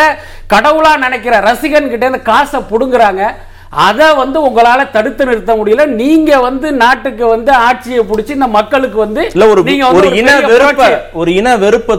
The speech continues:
Speaker 2: தூண்டுறாரு
Speaker 1: அதெல்லாம் கிடையாது
Speaker 2: சீமான்.
Speaker 1: சார். என்னன்னா, சீமானுடைய வளர்ச்சி வந்து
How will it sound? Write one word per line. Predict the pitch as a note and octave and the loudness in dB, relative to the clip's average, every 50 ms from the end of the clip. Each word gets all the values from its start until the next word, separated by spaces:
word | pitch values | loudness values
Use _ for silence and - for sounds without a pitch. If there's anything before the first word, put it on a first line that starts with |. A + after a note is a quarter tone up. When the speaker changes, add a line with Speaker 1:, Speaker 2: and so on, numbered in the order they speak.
| - G3 | 0 0
Speaker 2:
தூண்டுறாரு | F#3 F#3+ F#3+ E3+ E3 D#3+ D3 C3 A#2+ B2+ B2+ A2+ F2+ E2+ - D#3 | 0 2 2 2 2 2 2 2 0 0 -2 -2 -4 -4 -4 -2
Speaker 1:
அதெல்லாம் | E3 D#3+ F3+ G#3+ C4 - - | -2 0 0 0 0 0 0
கிடையாது | G#3+ G#3+ G#3+ - - | 0 0 0 0 0
Speaker 2:
சீமான். | A2 D3+ | -4 -6
Speaker 1:
சார். | C#3 - F3 G3 | -10 -8 -8 -6
என்னன்னா, | B3+ C#4+ D4+ D4 C#4 D#4 D4 D4 - | -2 0 0 2 2 0 -2 -4 -4
சீமானுடைய | B3+ D4 F4 E4 E4 D#4+ D#4+ D4+ C#4+ C4 B3 B3 A#3+ A3+ G3 F#3 F#3+ | 0 0 2 4 4 2 2 2 0 0 2 2 2 2 2 2 2
வளர்ச்சி | G#3+ B3+ D4 C#4 C#4+ D4 C4 A3+ A3 | 4 2 2 0 -2 -4 -4 -2 -2
வந்து | G#3+ G3+ A#3 | 0 0 0